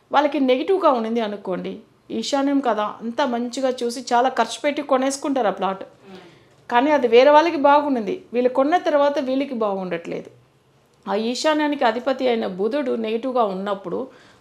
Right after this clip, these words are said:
అది కొన్నప్పట్లోంచే వాళ్ళకి సమస్యలు ఎక్కువ వచ్చింది. So ఇది నేను ఇంతకుముందుగా జాతకం వేరే వాళ్ళది చూసినప్పుడు కూడా చెప్పాను. వాళ్ళ ఈశాన్యం కార్నర్ ప్లాట్ అండి మాది అని చెప్పారు. ఒకే మాట అన్న, "అమ్మ మీకు బుధుడే మాంది గ్రహంగా ఉంది, ఇది ఎవరి పేరు మీద ఉందంటే నా పేర్లోనే ఉందని" చెప్పింది ఆమె.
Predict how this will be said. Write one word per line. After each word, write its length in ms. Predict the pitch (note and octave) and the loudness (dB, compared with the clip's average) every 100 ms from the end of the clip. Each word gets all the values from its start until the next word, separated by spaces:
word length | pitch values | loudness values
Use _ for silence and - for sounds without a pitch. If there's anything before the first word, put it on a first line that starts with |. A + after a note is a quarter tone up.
| - | -6
అది 140 | G3+ | -6
కొన్నప్పట్లోంచే 920 | G#3 B3+ D#4 F#4 F4 D4 C#4 C4+ D4 | 0 0 4 2 0 -4 0 0 2
వాళ్ళకి 260 | B3 G#3+ A3 | 0 0 -6
సమస్యలు 540 | - F#3 F#3 - F3+ | -6 -6 -6 -4 -2
ఎక్కువ 240 | D#3 - - | -2 -6 -10
వచ్చింది. 380 | - D#3 D#3 - _ _ - - - | -10 -14 -16 -20 _ _ -20 -20 -10
So 60 | D4 | -4
ఇది 180 | C#4+ C4+ | 0 0
నేను 220 | B3 A#3 | 2 0
ఇంతకుముందుగా 440 | A3 A3+ B3 C4 | -2 -4 -2 0
జాతకం 480 | A3 G3+ G3+ B3+ B3 | 2 0 0 -4 -2
వేరే 140 | G#3+ | 0
వాళ్ళది 340 | G#3+ A3 A3 A#3+ | 2 0 -2 -6
చూసినప్పుడు 380 | A#3+ C4+ C4 B3 | -2 -2 0 0
కూడా 160 | B3 B3 | 0 -2
చెప్పాను. 440 | G3 - F3+ G#3+ A4 - _ - _ - | -6 -4 -6 -6 -12 -18 _ -20 _ -2
వాళ్ళ 180 | B3+ C4+ | 2 4
ఈశాన్యం 480 | B3+ B3+ C#4+ C#4 C#4+ | 2 0 2 2 2
కార్నర్ 420 | C4+ A#3+ B3 B3 | 2 2 2 0
ప్లాట్ 280 | A3+ G#3+ A3 | 2 2 -2
అండి 180 | G#3+ G#3 | -4 -4
మాది 260 | G3 G3 | -2 -2
అని 100 | G3 | -4
చెప్పారు. 320 | F#3 F3 F3 - G3+ | -6 -8 -12 -12 -14
ఒకే 240 | - C4 | -4 0
మాట 280 | C4 F3+ F3 | 0 -2 -6
అన్న, 180 | D#3+ E3 - | -12 -16 -14
"అమ్మ 180 | G3+ C#4+ | -4 -2
మీకు 220 | E4 C4+ | -2 -6
బుధుడే 400 | G3 G#3 A#3+ C#4 | -4 0 0 0
మాంది 360 | D4 A3 A3 A3 | -2 -2 -2 -4
గ్రహంగా 360 | G#3+ G3 G3 | -4 -6 -4
ఉంది, 240 | F3+ F3+ C4 | -4 -6 -8
ఇది 220 | F#4 B3 | -6 2
ఎవరి 220 | A#3+ C#4 | 4 4
పేరు 220 | C#4 C4+ | 4 2
మీద 180 | B3+ A#3+ | 2 0
ఉందంటే 420 | A3+ A3+ A3+ C#4 | 0 -2 -2 -2
నా 160 | C4+ G3 | 0 -2
పేర్లోనే 420 | F#3+ F#3 F3+ F3 | 0 -2 -2 -4
ఉందని" 240 | E3+ E3 E3+ | -6 -8 -8
చెప్పింది 300 | E3 - D#3+ | -10 -10 -12
ఆమె. 160 | D#3+ | -12